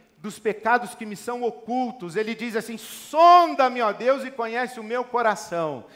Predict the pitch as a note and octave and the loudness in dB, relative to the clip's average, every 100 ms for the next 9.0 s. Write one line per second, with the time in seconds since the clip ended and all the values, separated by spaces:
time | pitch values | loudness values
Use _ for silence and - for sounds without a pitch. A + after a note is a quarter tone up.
0 | - - A#3 G3 F#3+ E4+ F#4 C#4+ - B3 | -20 -10 -8 -6 0 6 8 8 2 0
1 | A#3+ C4+ D4 C#4 A3+ A3+ C4+ D#4 C#4 A#3 | 6 8 8 4 0 -4 -4 2 4 4
2 | F3+ B3 D#4+ D#4 B3 A#3 B3 D4 D4 A#3 | 2 -2 0 2 4 4 2 -4 -2 2
3 | G#3+ G#3+ F#3+ C#3 - - - C#3+ G3 A3 | 4 6 6 2 -4 -14 -10 -6 -2 -4
4 | D#3 F3 F3 D#3 - - - D3 - E3 | -4 -8 -6 -8 -8 -12 -8 -8 -2 0
5 | F3 D#3+ D#3 D#3 D3+ - D#3 D3+ D3 D3 | 0 0 -4 -4 -6 -8 -10 -8 -8 -8
6 | C#3+ C3 C#3+ C#3+ C3+ D3 B2+ B2+ D#3 F#3 | -8 -6 -4 -4 -4 -8 -10 -8 -4 -4
7 | D#3+ - B2+ B2+ C3 B2 A2+ C3+ C#3 B2 | -6 -8 -10 -10 -12 -14 -14 -10 -10 -10
8 | - _ _ A2+ - G#2 C#3 D#3+ D#3 | -14 _ _ -20 -20 -12 -4 -2 -2